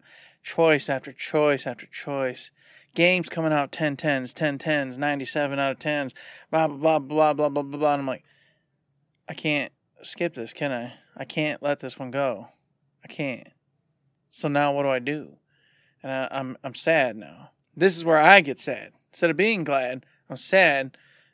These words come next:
because I wanna play Armored Core still. But now I got Baldur's Gate coming to P S five soon. I'm like, "Well, I can't let it go. I gotta play that game. It's, like, one of the big ones. It's gonna be there for everybody's talk.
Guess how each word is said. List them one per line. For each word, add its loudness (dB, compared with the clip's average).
because -6
I 0
wanna -2
play 2
Armored 2
Core -10
still. -20
But -4
now 2
I 2
got 2
Baldur's 0
Gate -6
coming -4
to -6
P -6
S -4
five -2
soon. -8
I'm -12
like, -10
"Well, -6
I -20
can't -2
let 0
it -8
go. -2
I -2
gotta -2
play -4
that -2
game. -6
It's, -14
like, -10
one 0
of -2
the 0
big 6
ones. -8
It's -14
gonna -6
be 0
there 2
for -4
everybody's 2
talk. 0